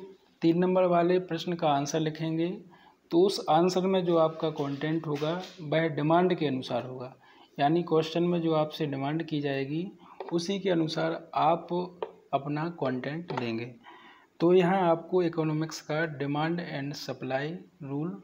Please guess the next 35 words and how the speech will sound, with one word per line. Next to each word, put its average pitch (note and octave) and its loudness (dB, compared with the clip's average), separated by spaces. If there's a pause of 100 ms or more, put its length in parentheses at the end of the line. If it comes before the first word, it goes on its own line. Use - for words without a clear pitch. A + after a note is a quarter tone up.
follow C#3+ -4
करना A#2+ -6
है। A2+ -12 (1800)
दूसरा F3 4
इसमें G3+ 4
आता E3+ 6
है F#3+ 6
speed। B2+ -2 (400)
Speed G3+ 0
से G#3 4
यहाँ F#3+ 6
मतलब E3 4
है F3+ 4
आपकी D#3+ 2
writing D3 2
speed A#2 -4
से। B2 -10 (560)
तो D3+ 2
आपकी D#3 2
writing E3+ 4
speed F3+ -2
इस E3+ 0
प्रकार F3 2
होनी D#3 2
चाहिए D#3 0
कि E3 -2
आप D#3 0
समय D3 -2
का D#3 -2
प्रबंधन C#3 -4
कर D#3 0
सकें, E3+ -2
साथ D3+ 0
ही E3 4
आप D#3 0